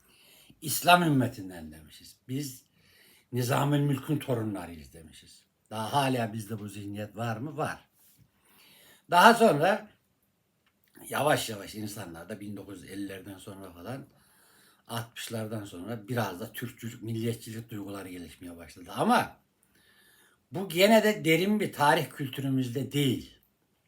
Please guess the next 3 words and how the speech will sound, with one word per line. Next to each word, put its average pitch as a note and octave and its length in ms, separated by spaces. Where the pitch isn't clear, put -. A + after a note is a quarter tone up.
Yapay, A#2 460
yüzeysel A#2+ 600
ve F3+ 320